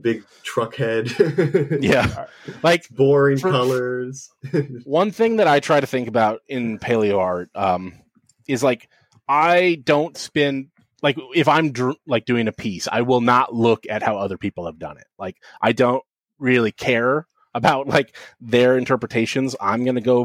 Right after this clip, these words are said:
Speaker 2: like, to the source material. I'm gonna, like, find out the information. I'm gonna talk to, like, people who know the <laughs> information, and then I'm gonna, like, come up, like, try to come at it from a different angle. Because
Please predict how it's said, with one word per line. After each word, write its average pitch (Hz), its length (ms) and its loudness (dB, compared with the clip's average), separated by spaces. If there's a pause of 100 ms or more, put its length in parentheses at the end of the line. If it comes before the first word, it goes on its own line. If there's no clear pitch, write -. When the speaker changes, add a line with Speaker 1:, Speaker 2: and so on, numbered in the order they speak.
Speaker 2:
like, 107 200 2
to 123 100 -10
the 110 120 -2
source 117 320 -2
material. 107 560 -2
I'm 107 160 -4
gonna, 104 160 0
like, 98 280 2 (280)
find 117 320 2
out 117 120 2
the 117 80 0
information. 104 460 -2
I'm 107 140 -2
gonna 107 180 0
talk 110 320 0
to, - 80 -4
like, 104 200 -2
people 98 320 -6
who 98 140 -8
know 104 540 0 (300)
the 113 140 -4
<laughs> 98 40 0
information, 95 580 -8 (360)
and 127 120 0
then 127 100 2
I'm 127 180 4
gonna, 127 180 4
like, 117 180 2
come 117 240 0
up, 113 200 -2
like, 120 240 -2 (520)
try 156 220 2
to 151 80 2
come 135 220 0
at 120 160 2
it 117 80 -10
from 123 120 -6
a 117 40 -8
different 110 260 -8
angle. 95 200 -8
Because 117 280 0